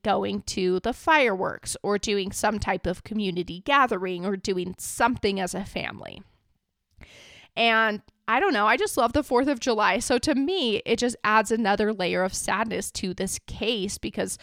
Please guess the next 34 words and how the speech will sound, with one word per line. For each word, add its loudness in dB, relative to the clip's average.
Chris -2
was -4
likely -2
looking -4
forward 0
to -6
some -6
of -2
the -8
festivities -4
that -4
night. -2
When 4
Kathy 2
finds 0
her -6
son 2
missing -2
from 0
his -2
room, -2
she's -4
concerned. -6
And 0
that 6
worry 4
grows 2
stronger 2
when 2
they 2
discover 2
that -2
the 0
screen 0